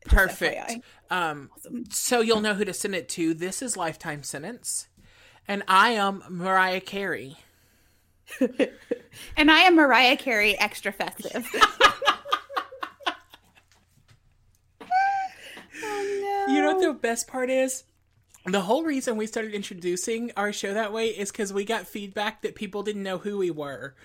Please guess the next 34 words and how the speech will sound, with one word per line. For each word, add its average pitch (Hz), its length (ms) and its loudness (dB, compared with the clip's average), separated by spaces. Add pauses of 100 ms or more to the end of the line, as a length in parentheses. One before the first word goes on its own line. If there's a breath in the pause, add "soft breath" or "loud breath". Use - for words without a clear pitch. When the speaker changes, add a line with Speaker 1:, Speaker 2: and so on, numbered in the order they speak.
Speaker 2:
<laughs> - 180 -20
Speaker 1:
I 381 560 0
know. 381 400 4
And 349 160 8
now 349 300 8 (280 loud breath)
nobody 370 580 8
knows 262 300 4
who 262 120 -2
the 240 120 4
hell 226 260 4
we 214 160 -2
are. 196 420 0 (760)
<laughs> 339 800 -6
Speaker 2:
Perfect. 170 600 -2
Speaker 1:
You're 415 240 4
like, - 100 -6
I 359 140 6
listened 359 460 2
to 320 100 2
this 330 220 -2
podcast 320 540 0
the 302 100 4
other 262 160 2
day. 240 500 -4 (120)
It 302 140 2
was 330 160 4
hosted 330 440 4
by 330 160 6
Mariah 311 560 6
Carey 302 480 2
and 330 260 10
<laughs> - 1700 4
Speaker 2:
Extra 294 400 0
festive. - 540 -6